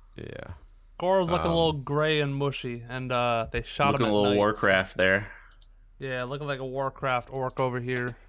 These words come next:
Speaker 1: Over here.
Speaker 3: Orc, orc, orc.
Speaker 1: <laughs>
Speaker 2: I'm trying to find a good picture of him in the, uh,
Speaker 1: Um, seems like they
Speaker 2: nineties
Speaker 1: got
Speaker 2: movie.
Speaker 1: the full cast of Mortal Kombat, though. Um,
Speaker 2: I didn't
Speaker 1: I d-,
Speaker 2: see
Speaker 1: not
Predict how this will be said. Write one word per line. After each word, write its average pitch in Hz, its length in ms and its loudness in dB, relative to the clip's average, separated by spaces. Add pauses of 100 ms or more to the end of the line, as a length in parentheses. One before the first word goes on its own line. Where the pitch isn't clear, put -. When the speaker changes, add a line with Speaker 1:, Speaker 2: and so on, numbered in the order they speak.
(520)
Speaker 1:
Over 123 240 -6
here. 120 260 -2 (120)
Speaker 3:
Orc, - 20 -18
orc, - 160 -4
orc. 101 200 0 (880)
Speaker 1:
<laughs> 135 100 -8 (1080)
Speaker 2:
I'm 107 100 -6
trying 147 240 -4
to 160 60 -4
find 165 240 -6
a 110 40 -2
good 85 280 -4
picture 85 460 -8
of 85 240 -12
him 78 420 -10 (300)
in 78 300 -10
the, 87 280 -12 (1400)
uh, 143 40 -6
Speaker 1:
Um, 143 540 -2 (600)
seems 156 320 -4
like 185 140 2
they 185 80 -2
Speaker 2:
nineties 147 40 -6
Speaker 1:
got 165 240 4
Speaker 2:
movie. 82 280 -10 (100)
Speaker 1:
the 139 60 -12
full 170 260 -2
cast 160 480 -4
of 147 80 -2
Mortal 143 240 0
Kombat, 156 480 -4
though. 190 380 -4
Um, 127 560 -10 (340)
Speaker 2:
I 107 120 -4
didn't 165 260 -2
Speaker 1:
I 139 40 -2
d-, 147 60 -2
Speaker 2:
see 170 200 -2
Speaker 1:
not 180 160 2